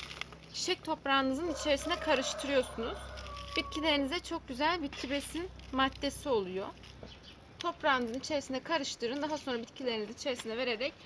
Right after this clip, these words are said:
kalsiyumunu çoğaltabilirsiniz.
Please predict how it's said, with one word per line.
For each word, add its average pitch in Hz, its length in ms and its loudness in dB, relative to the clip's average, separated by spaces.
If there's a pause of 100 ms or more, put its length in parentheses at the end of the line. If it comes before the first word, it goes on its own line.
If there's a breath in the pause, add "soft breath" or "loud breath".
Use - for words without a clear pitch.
(180 loud breath)
kalsiyumunu 277 880 0
çoğaltabilirsiniz. 262 1040 0